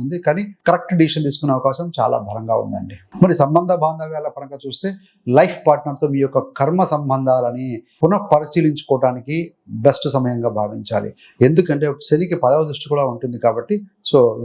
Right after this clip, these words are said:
రివ్యూ చేసుకోవడానికి బాగుంటుంది. So అలా రివ్యూ చేసుకొని పాజిటివ్గా ఆలోచించగలిగితే గురుడు యొక్క దృష్టి మిథునం నుండి గురుడు కూడా చూస్తూ ఉంటారు కాబట్టి so పాజిటివ్ అవుట్‌కమ్ ఉంటుంది. So కాబట్టి గతంలో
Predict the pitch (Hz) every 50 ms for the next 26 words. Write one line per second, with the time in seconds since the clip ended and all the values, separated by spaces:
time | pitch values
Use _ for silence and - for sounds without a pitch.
0 | 123 127 143 151 160 143 143 131 - - 131 127 135 139 127 117 117 113 110 110
1 | 104 - 127 165 208 208 208 - _ _ _ - _ - - 214 196 139 151 170
2 | 175 156 147 160 185 220 202 190 202 180 - 202 190 185 185 - 156 156 - -
3 | 170 165 160 147 135 139 143 147 135 139 139 135 143 147 131 110 104 110 143 170
4 | 175 202 202 196 202 214 190 170 175 175 - 196 180 143 139 143 175 196 196 196
5 | 190 185 170 156 160 160 165 170 165 165 - 143 131 - - 151 143 131 131 139
6 | 135 123 120 117 113 107 - 135 120 117 120 - _ _ _ - - 135 - -
7 | 120 117 117 - - 135 123 123 - - 123 117 117 113 113 - 104 107 104 -
8 | - - _ _ - - 165 160 - 147 139 147 147 175 - 139 123 185 196 208